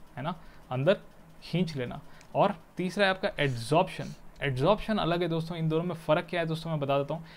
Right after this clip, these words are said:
एब्जॉर्प्शन में तो क्या होता है, एब्जॉर्प्शन में क्या होता है कि कोई भी, जैसे कि कोई एयर है वो इसको एब्जॉर्ब कर लेती है, इसका मतलब इसके अंदर घुल जाती है, इसके अंदर तक चली जाती है, ऑलराइट? इसके अंदर, जैसे कि हम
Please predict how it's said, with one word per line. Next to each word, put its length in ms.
एब्जॉर्प्शन 500
में 140
तो 80
क्या 140
होता 200
है, 80
एब्जॉर्प्शन 520
में 140
क्या 120
होता 180
है 100
कि 100
कोई 280
भी, 220
जैसे 340
कि 320
कोई 220
एयर 200
है 320
वो 140
इसको 240
एब्जॉर्ब 440
कर 80
लेती 200
है, 60
इसका 200
मतलब 160
इसके 300
अंदर 400
घुल 180
जाती 260
है, 100
इसके 320
अंदर 260
तक 180
चली 240
जाती 240
है, 120
ऑलराइट? 320
इसके 200
अंदर, 300
जैसे 260
कि 80
हम 320